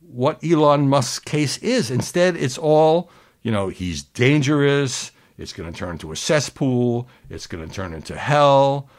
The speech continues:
a hellscape, which Elon had used that phrase, hellscape, that he didn't want it to turn into. So, you know, I know a lot of people don't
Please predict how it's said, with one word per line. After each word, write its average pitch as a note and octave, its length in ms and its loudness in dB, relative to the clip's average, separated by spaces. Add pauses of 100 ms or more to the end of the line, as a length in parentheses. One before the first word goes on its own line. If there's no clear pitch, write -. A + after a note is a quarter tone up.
(260)
a D2 100 -14
hellscape, C3 920 -2 (460)
which - 380 -14
Elon B2 340 0
had E2 140 -12 (140)
used F2 280 -8
that D#2 180 -8
phrase, D2+ 240 -8
hellscape, D#2+ 480 -8 (1300)
that D#2+ 440 -6
he D#2+ 100 -12
didn't C3+ 240 2
want G2 160 -2
it D2+ 80 -12
to - 80 -10
turn D2 260 -10
into. C#2 320 -14 (1500)
So, D3 420 0 (680)
you D3 140 2
know, B2 260 4
I C3 140 0
know C3+ 500 2 (1500)
a - 80 -10
lot G2+ 200 -2
of A#2 80 -4
people A2+ 400 0
don't G2 400 -4